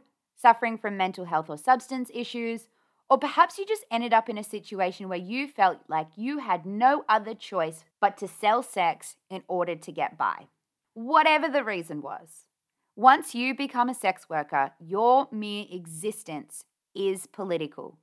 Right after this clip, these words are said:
Stigma is evidential of the underlying politics that feed into the sex industry,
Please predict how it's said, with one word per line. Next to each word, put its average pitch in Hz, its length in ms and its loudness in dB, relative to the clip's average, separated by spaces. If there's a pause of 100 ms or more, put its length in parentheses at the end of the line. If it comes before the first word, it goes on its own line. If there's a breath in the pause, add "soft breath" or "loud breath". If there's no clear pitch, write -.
(100)
Stigma 302 600 0
is 254 240 -6
evidential 214 680 0
of 165 100 -8
the - 140 -4
underlying 196 480 -2
politics 160 600 -4
that - 220 -20
feed 202 200 -6
into 196 200 -10
the 175 100 -14
sex 165 300 -8
industry, - 640 -18